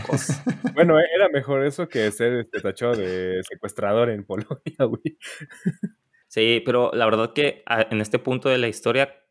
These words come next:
Speaker 1: Kos tenía una buena vida en Estados Unidos, ya tenía
Speaker 3: Pero bastante.
Speaker 1: estaba en, haciendo lo que él quería, lo estaba haciendo bien y recibiendo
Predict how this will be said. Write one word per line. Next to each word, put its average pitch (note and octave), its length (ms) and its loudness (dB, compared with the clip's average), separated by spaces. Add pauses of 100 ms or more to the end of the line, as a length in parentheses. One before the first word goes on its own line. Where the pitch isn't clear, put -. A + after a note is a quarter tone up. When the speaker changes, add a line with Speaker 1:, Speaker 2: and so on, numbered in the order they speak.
(220)
Speaker 1:
Kos A2 260 0
tenía A2 800 0
una G2 260 -2
buena B2+ 240 2
vida B2+ 200 2
en C3+ 100 2
Estados G#2+ 340 2
Unidos, A2 380 2
ya G#2+ 160 2
tenía A#2 340 0
Speaker 3:
Pero A2+ 140 4
bastante. C3 680 2 (280)
Speaker 1:
estaba B2+ 480 0
en, A#2+ 400 -4
haciendo A#2 420 0
lo C#3+ 160 0
que C#3+ 60 2
él A#2 120 2
quería, C3+ 460 0
lo A2 60 2
estaba B2 260 2
haciendo C3 320 0
bien A2 300 0
y A2+ 80 -6
recibiendo G#2+ 880 0